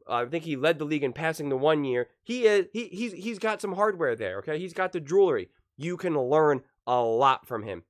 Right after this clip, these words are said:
You are not gonna play this entire season. I know it sucks. I know your career has not started as you envisioned, but this is the way it's going to go. Trust us, okay? Patrick Mahomes sat for a whole year, and the rest is history. You're gonna learn,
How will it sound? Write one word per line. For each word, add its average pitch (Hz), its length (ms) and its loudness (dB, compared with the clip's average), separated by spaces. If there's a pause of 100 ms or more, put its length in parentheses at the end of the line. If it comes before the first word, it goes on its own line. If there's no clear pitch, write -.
(100)
You 131 240 -4
are 117 80 2
not 117 380 -4
gonna 135 180 -2
play 127 160 -6
this 107 180 -8
entire 110 300 -4
season. 95 380 -16
I 95 140 -6
know 110 260 -2
it 113 100 -8
sucks. 117 340 -8
I 98 80 -6
know 110 400 -2 (200)
your 123 100 -4
career 113 520 -6
has 101 180 -10
not 104 240 -8
started 120 580 -4 (180)
as 107 200 -10
you 113 140 -8
envisioned, 123 600 -6 (240)
but 104 300 -10
this 127 200 -2
is 127 120 -12
the 120 100 -6
way 113 180 -2
it's 107 120 -10
going 92 180 -10
to 90 60 -18
go. 123 400 -2 (280)
Trust - 540 -6
us, - 240 -12
okay? 117 280 -6 (280)
Patrick 117 300 -10
Mahomes 123 320 -4
sat - 260 -8
for 101 140 -6
a 92 40 -8
whole 127 300 -4
year, 117 320 -4 (200)
and 87 120 -12
the 90 100 -10
rest 107 300 -8
is 110 140 -10
history. 90 440 -10 (720)
You're 101 140 -12
gonna 85 160 -6
learn, 127 320 -2